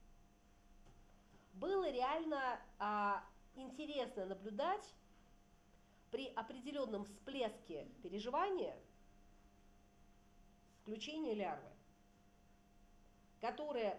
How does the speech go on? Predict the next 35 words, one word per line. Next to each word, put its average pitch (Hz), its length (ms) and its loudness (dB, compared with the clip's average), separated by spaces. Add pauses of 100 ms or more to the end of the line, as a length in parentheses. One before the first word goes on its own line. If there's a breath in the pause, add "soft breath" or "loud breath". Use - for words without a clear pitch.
пытается 302 520 0
не 233 240 -2
выпустить, - 720 -6 (420)
понимаете, 311 460 0
да, 240 240 0
оставить 240 400 -2
здесь, 196 500 -8 (1040)
на 202 220 -2
азарте, 302 520 0
на 196 180 0
злости, 277 400 -4
на 202 160 0
чём 233 240 -6
угодно, 170 500 -8 (420)
понимаете, 349 400 -2
да? 269 280 -6 (400 loud breath)
А 233 100 4
в 247 80 -2
том 359 180 0
случае, 320 420 -6
если 311 280 -6
ты 285 160 -8
уходишь 370 880 -4 (380)
и 214 60 -8
её 240 220 -6
при 220 140 -2
этом 208 220 -2
пустил, 208 580 -12 (500 loud breath)
она 277 260 0
в 370 60 -6
течение 277 460 -6
некоторого 233 400 -2
времени 320 460 0
тянет 302 400 -6
назад. 220 400 -8